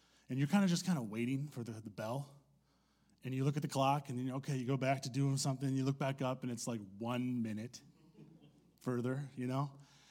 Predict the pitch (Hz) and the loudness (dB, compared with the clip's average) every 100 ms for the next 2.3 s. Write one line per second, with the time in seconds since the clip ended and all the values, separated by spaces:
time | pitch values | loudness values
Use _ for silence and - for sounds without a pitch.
0 | - 170 202 175 226 185 180 151 147 120 | -2 6 8 10 8 10 8 8 6 6
1 | 117 - 131 131 131 120 110 - 131 143 | 2 -4 -4 -2 -2 -4 -6 -8 -8 -6
2 | - - - | -8 -12 -10